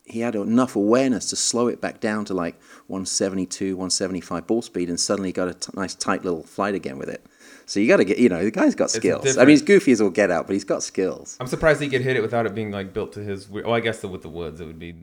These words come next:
Speaker 2: less, but, like, his irons are, like, six
Speaker 1: Yeah.
Speaker 2: degrees upright or whatever they
Speaker 1: Uh,
Speaker 2: are.
Speaker 1: but he's, but that's the thing. He's got, he's still got the touch.
Speaker 2: Oh, he, he can go.
Speaker 1: Yeah.
Speaker 2: He can go.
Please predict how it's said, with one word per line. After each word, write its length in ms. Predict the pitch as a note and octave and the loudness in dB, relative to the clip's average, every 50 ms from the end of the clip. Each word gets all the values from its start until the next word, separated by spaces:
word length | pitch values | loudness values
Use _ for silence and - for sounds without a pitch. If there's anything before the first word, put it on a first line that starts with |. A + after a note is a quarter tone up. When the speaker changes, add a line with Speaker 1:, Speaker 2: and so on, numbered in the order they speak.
| E2+ F2+ | -18 -12
Speaker 2:
less, 300 | F#2 F2+ D#2+ D#2+ - - | -8 -8 -8 -8 -8 -8
but, 80 | - G2 | -6 -6
like, 140 | G2 F#2+ | -6 -6
his 120 | - G2+ F2 | -6 -6 -4
irons 380 | F#2 G2 G2+ F#2+ F2 E2 - | -4 -2 -2 -2 -4 -6 -8
are, 40 | F2+ | -10
like, 200 | E2+ D2 D#2+ - - _ _ | -10 -10 -10 -12 -16 _ _
six 120 | - - | -4 0
Speaker 1:
Yeah. 180 | A#2+ A#2 A2 G2+ | 2 2 2 2
Speaker 2:
degrees 360 | A2 G#2 G#2 G2 F#2 F2+ - | -2 -4 -6 -8 -6 -6 -6
upright 340 | F2+ F2 - E2+ D#2 D#2 D#2+ | -8 -8 -8 -10 -8 -8 -8
or 80 | E2 | -10
whatever 240 | D#2+ D#2 D#2+ E2 E2 | -10 -10 -10 -10 -8
they 100 | D#2+ - | -6 -4
Speaker 1:
Uh, 60 | A#2 A2+ A2 | -4 -4 -4
Speaker 2:
are. 40 | - | -6
Speaker 1:
but 300 | - - - D3 F3+ - | -10 -12 -4 -2 2 4
he's, 240 | E4 E4+ - - | 4 2 2 -2
but 220 | - - - - E3 | -6 -8 -10 -6 -4
that's 160 | F3+ F#3+ - | -2 0 0
the 80 | - E3 | -2 -2
thing. 240 | - - F#3 C#3+ F#2+ | -2 -2 -2 0 0
He's 160 | G2 G2 - | -2 -2 -2
got, 320 | - - C#3 D#3+ - - - - | -2 -2 -2 -2 -2 -8 -14 -12
he's 120 | - - | -10 -10
still 180 | - - C3+ - | -8 -8 -10 -10
got 160 | - C#3 - | -10 -10 -10
the 80 | G#2+ | -12
touch. 520 | - - - B2 F#2+ - - - - - - _ | -6 -2 0 0 0 -2 -6 -14 -16 -18 -18 _
Speaker 2:
Oh, 140 | - - E2+ | -14 -10 -8
he, 220 | F#2+ G#2+ A2 A2 A2 - | -6 -6 -6 -8 -10 -8
he 100 | - A#2+ | -10 -8
can 160 | A#2+ C3+ B2 G#2 | -6 -6 -4 0
go. 340 | G2+ A2 A2 D#2 C2 B1 - | 0 0 0 0 -4 -8 -8
Speaker 1:
Yeah. 300 | - F#2+ G2+ A2+ B2 F#2+ | -2 2 2 4 4 2
Speaker 2:
He 100 | - A#2+ | 0 -2
can 160 | A#2+ - G#2+ G2+ | -4 -4 -4 -4
go. 320 | F2+ A2 F#2 C2+ C2+ C2 | -4 -4 -4 -4 -8 -12